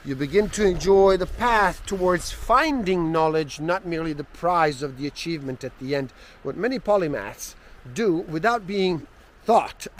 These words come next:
<coughs> is focus on the process, not the outcomes, they create for the joy of creating, solve problems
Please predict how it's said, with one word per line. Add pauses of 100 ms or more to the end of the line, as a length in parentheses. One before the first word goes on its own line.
(1300)
<coughs>
is
focus
on
the
process,
not
the
outcomes, (600)
they
create
for
the
joy
of
creating, (440)
solve
problems